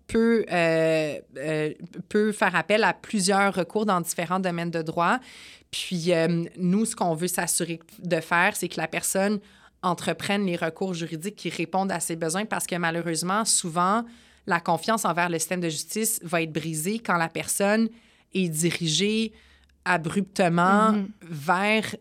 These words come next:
Speaker 1: des réponses juridiques qui, au final, ne correspondent pas à ses besoins. Donc, elle est déçue parce que, euh, ben, ses attentes étaient pas en adéquation avec ce que le système peut lui offrir. Puis je vais conclure ma réponse en disant que des
Speaker 2: <laughs>
Speaker 1: fois,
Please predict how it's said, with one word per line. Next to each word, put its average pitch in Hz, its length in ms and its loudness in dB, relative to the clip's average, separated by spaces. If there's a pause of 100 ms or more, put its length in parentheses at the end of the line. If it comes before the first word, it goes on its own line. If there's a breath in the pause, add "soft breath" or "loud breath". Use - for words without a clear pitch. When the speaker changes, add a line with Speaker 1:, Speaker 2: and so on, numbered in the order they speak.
Speaker 1:
des 160 420 -2
réponses 208 460 0
juridiques 170 480 -4
qui, - 200 -6
au 160 60 -2
final, 190 640 0 (160)
ne 165 140 -4
correspondent 170 640 -2
pas 202 120 2
à 190 40 0
ses - 160 -2
besoins. 165 440 0
Donc, 160 240 -4
elle 160 120 0
est 165 60 -2
déçue 175 680 0
parce - 220 -4
que, 202 320 2 (500 loud breath)
euh, 156 260 2
ben, 160 180 -2
ses 160 300 -2
attentes 202 520 2
étaient 160 240 -4
pas 208 240 2
en 165 180 0
adéquation 156 640 -2
avec 165 260 -2 (220)
ce - 180 -8
que - 120 -2
le 160 60 0
système 175 540 -2
peut 175 140 -4
lui 160 200 -2
offrir. 220 440 -4 (680 loud breath)
Puis 175 80 -4
je 160 60 0
vais 175 80 2
conclure 185 300 0
ma 208 100 4
réponse 190 320 0
en 190 80 2
disant 196 160 -2
que 208 80 0
des 180 180 2
Speaker 2:
<laughs> - 0 -
Speaker 1:
fois, 214 360 4